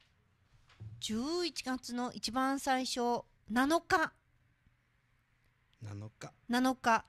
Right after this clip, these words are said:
Speaker 1: じゃあ七日か十四あたりに、あのー、オフ会しましょうか。
Speaker 2: はい。
Speaker 1: ちょっとそこを、あのー、めどに、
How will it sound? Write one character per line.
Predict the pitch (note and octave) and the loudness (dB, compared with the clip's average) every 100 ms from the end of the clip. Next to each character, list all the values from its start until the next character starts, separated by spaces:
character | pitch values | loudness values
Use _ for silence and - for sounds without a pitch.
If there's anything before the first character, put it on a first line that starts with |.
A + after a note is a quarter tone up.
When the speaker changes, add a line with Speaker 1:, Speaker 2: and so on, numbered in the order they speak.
| - - _ | -16 -20 _
Speaker 1:
じ | G4 | 4
ゃ | |
あ | D4 | 4
七 | A#3+ D4 F#4+ | 4 2 0
日 | B4+ | 0
か | C5 A4 | 4 4
十 | C4+ D4 E4+ F#4 | 4 0 2 4
四 | F4+ G4 G4 G4+ | 6 6 6 2
あ | |
た | G#4+ F4 | 4 4
り | A#3+ G3 | 4 0
に、 | G3 C4 C4 G#3 - _ _ _ _ | 0 0 2 0 -4 _ _ _ _
あ | G#3+ A3 | -4 -2
の | G#3+ G3+ G3 F#3+ F#3 F#3+ F#3 F3+ - _ | 0 -2 -2 -2 -4 -4 -4 -6 -10 _
ー、 | |
オ | B3 | 0
フ | - | 2
会 | - G4+ | 4 6
し | G4+ G4 | 6 4
ま | G#4+ | 4
し | G#4 | 6
ょ | G#4+ | 4
う | |
か。 | - - - _ - | 2 -6 -6 _ -12
Speaker 2:
は | G#2 B2 C#3+ | -8 -6 -8
い。 | - _ | -10 _
Speaker 1:
ち | - | -2
ょ | B4+ | 2
っ | |
と | G#4 | 4
そ | F#4+ | 2
こ | - F#4 F#4+ F#4 F4+ E4 | 4 6 8 8 6 4
を、 | - | 2
あ | B3+ | 0
の | B3 A3 G#3+ G3+ G3+ | 2 2 2 2 0
ー、 | G#3 | 2
め | D4+ | 4
ど | D#4+ A3 | 4 2
に、 | G3 E3 | 0 -6